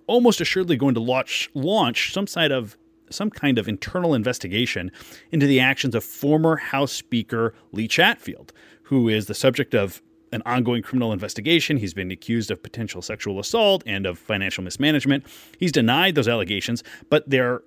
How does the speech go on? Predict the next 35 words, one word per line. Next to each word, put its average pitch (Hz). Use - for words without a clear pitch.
they're 123
tied 175
to 123
potentially 143
his 95
leadership 127
in 85
the 85
House, 160
and 90
Democrats -
have 80
been 90
calling 110
for -
an 101
investigation 95
for 101
almost 104
a 104
year 226
now. 123
So 175
there's 147
any 269
number 143
of 101
issues 101
that 104
we're 110
gonna 110
see 101
Democrats 104
take -
on. 123